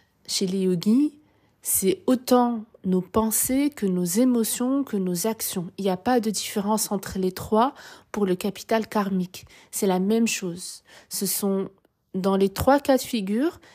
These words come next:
c'est une énergie en fait qui est créée et qu'il s'agisse d'émotions, de pensées ou d'actions physiques,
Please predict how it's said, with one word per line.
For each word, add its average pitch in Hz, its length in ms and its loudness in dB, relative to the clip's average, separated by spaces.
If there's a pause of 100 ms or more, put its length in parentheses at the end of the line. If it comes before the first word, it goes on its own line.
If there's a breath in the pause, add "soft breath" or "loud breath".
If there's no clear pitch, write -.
(200 soft breath)
c'est - 260 -2
une 196 180 4
énergie 254 460 4
en 247 80 2
fait 233 200 -4
qui 214 180 -4
est 196 60 -2
créée 202 640 -4
et 185 60 -4
qu'il 196 160 -10
s'agisse 185 360 -4
d'émotions, 269 480 0
de 185 120 -6
pensées 233 520 -6
ou 170 80 -6
d'actions 214 440 -4
physiques, - 520 -6